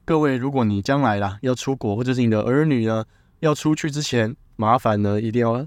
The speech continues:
好好的谨慎评估，这是不是一个值得的投资。OK，今天的 Podcast 呢，就到这边啦。希望大家、呃，新的一年都可以有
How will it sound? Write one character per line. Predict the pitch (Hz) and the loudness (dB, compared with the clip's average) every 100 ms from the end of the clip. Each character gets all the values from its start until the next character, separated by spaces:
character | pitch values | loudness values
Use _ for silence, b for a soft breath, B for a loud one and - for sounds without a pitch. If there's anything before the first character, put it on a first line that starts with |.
| - | -6
好 | - 151 | 0 2
好 | 131 | 2
的 | 107 104 | 2 -2
谨 | - 113 98 | -2 -2 2
慎 | 127 113 | 0 0
评 | 107 | 0
估， | 101 117 127 | 0 -2 0
这 | |
是 | 120 113 | -2 -2
不 | |
是 | 104 | -2
一 | |
个 | 104 | -2
值 | - 113 | -4 -2
得 | 101 | 0
的 | 104 | 0
投 | - 104 | -2 -4
资。 | 110 131 147 - _ _ _ _ | -4 -4 -4 -8 _ _ _ _
OK， | - 208 214 - - 175 | 2 2 2 -6 -18 0
今 | 165 | 2
天 | 180 | 2
的 | 147 | 2
Podcast | 160 165 - 160 123 | 0 0 2 0 2
呢， | 120 | -2
就 | 117 | 0
到 | 127 | -2
这 | 135 | -2
边 | 131 | 0
啦。 | 117 | -2
希 | - 131 | -4 -2
望 | 143 135 | 0 2
大 | 139 131 | 2 2
家、 | 131 123 123 123 | 2 4 4 2
呃， | 104 | 0
新 | 107 147 | -2 0
的 | 139 | 2
一 | |
年 | 135 104 95 104 | 2 2 -2 -2
都 | 131 | 0
可 | 135 127 | 0 0
以 | 120 | 0
有 | 107 98 | 0 0